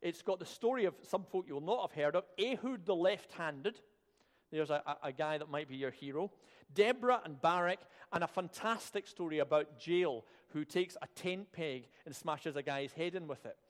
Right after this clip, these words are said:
And if that isn't an incentive to read a gripping story, I don't know what is. But it is also, as exciting as it is, one of the most depressing books in the whole of the Bible.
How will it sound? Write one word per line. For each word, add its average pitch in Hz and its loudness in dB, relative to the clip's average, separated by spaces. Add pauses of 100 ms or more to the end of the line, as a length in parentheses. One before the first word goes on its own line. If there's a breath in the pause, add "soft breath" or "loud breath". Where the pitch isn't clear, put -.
(320 soft breath)
And 151 0
if 156 0
that 262 4
isn't 190 -2
an 160 -6
incentive 170 -4
to 143 -6
read 151 -6
a 147 -2
gripping 135 -4
story, 135 -8
I 123 -4
don't 143 -10
know 123 -10
what 139 -4
is. - -14 (1900 soft breath)
But 170 2
it 190 0
is 190 -6
also, 208 -4 (500)
as 151 -12
exciting 180 -12
as 135 -12
it 127 -12
is, 117 -16 (880)
one 170 -6
of 143 -6
the 127 -8
most 147 -14 (120)
depressing - -16
books - -18 (880)
in 131 -10
the 117 -8
whole 117 -14
of 110 -12
the 110 -12
Bible. 104 -14